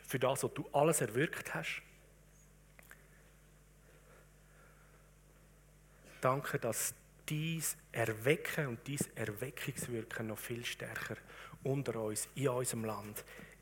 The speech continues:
in deiner Gemeinde passiert und du Menschen rund um uns herum erweckst. Ich habe so ein Empfinden, prophetisches Empfinden, schon seit letztem September, ähm, dass,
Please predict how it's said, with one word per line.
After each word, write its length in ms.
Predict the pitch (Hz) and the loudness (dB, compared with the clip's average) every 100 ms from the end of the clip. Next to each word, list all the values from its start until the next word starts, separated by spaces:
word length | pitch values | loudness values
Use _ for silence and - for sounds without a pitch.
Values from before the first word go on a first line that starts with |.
| - | -6
in 280 | - 151 151 | 2 4 4
deiner 360 | 143 139 123 117 | 2 2 4 2
Gemeinde 560 | - 120 117 110 - - - - - - - - - - | 0 0 0 -2 -8 -12 -14 -20 -10 -8 -8 -12 -20 0
passiert 640 | 117 - - 113 104 - - - | 2 2 0 -2 -4 -8 -12 -6
und 240 | 139 123 120 | 0 0 2
du 100 | 113 | 2
Menschen 500 | 117 120 135 131 113 | 2 0 -2 0 0
rund 260 | 127 127 | 0 -2
um 100 | 113 | 0
uns 240 | 110 110 113 | 0 0 -2
herum 220 | 104 104 | -2 -4
erweckst. 640 | 98 - - - - - - - - - - - - - | -6 -6 -8 -6 -6 -8 -12 -20 -18 -18 -20 -20 -10 -4
Ich 140 | 131 | 0
habe 100 | 139 | 2
so 100 | 120 | 4
ein 160 | 120 113 - - - - - - - - - - - - | 4 4 4 0 -12 -20 -20 -20 -20 -20 -20 -20 -20 -6
Empfinden, 640 | 131 120 - 135 143 127 - | -2 0 0 -2 0 0 0
prophetisches 600 | 113 - 117 120 110 117 | -2 -2 -2 -2 -2 -2
Empfinden, 440 | 104 - 113 110 | -4 -4 -4 -4
schon 140 | - 107 | -4 -4
seit 240 | 120 - | -6 -2
letztem 540 | 120 - - 107 107 - - - - | 0 0 -2 -2 -4 -6 -14 -12 2
September, 760 | - 139 139 - 98 101 104 - - - - - - - - - - - - - | 6 6 4 -6 -8 -6 -6 -6 -10 -20 -20 -20 -20 -20 -20 -20 -20 -20 -12 -4
ähm, 320 | 117 104 104 - - - - - | -2 0 -4 -6 -10 -10 -4 2
dass, 380 | 113 - - | 4 6 4